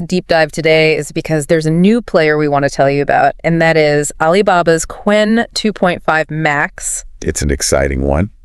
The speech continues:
Speaker 1: And it's going head-to-head with DeepSeek V three.
Speaker 2: Oh, yeah. That's right.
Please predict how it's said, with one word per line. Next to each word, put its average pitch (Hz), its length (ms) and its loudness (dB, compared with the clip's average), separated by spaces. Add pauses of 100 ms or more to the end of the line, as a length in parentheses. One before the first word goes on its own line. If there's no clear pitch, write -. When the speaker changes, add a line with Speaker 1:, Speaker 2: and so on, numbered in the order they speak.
Speaker 1:
And 196 160 0
it's 185 100 -2
going 190 240 2
head-to-head 180 600 0
with 156 260 -4
DeepSeek 180 540 -4
V 156 240 -4
three. 147 420 -6 (480)
Speaker 2:
Oh, 143 300 2
yeah. 143 1000 0 (140)
That's - 240 -2
right. 92 280 2